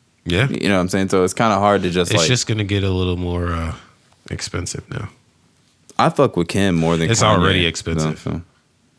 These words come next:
Speaker 2: Yeah, even though musically I have, like, a, a large amount of respect for Kanye and shit,
Speaker 1: Not
Speaker 2: but yeah.
Speaker 1: expensive, but Gap is not cheap for what it is. <laughs> Like, like, let's
Speaker 2: Nah,
Speaker 1: keep it
Speaker 2: for them
Speaker 1: real.
Speaker 2: pla-, which I've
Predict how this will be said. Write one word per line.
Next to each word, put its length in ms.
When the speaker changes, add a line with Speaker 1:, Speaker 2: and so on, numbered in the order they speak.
Speaker 2:
Yeah, 140
even 300
though 320
musically 640
I 160
have, 360
like, 200
a, 80
a 220
large 320
amount 280
of 60
respect 420
for 260
Kanye 400
and 80
shit, 180
Speaker 1:
Not 160
Speaker 2:
but 40
yeah. 60
Speaker 1:
expensive, 520
but 340
Gap 340
is 400
not 400
cheap 340
for 160
what 220
it 120
is. 460
<laughs> 60
Like, 580
like, 300
let's 200
Speaker 2:
Nah, 180
Speaker 1:
keep 40
it 40
Speaker 2:
for 60
them 140
Speaker 1:
real. 100
Speaker 2:
pla-, 200
which 200
I've 220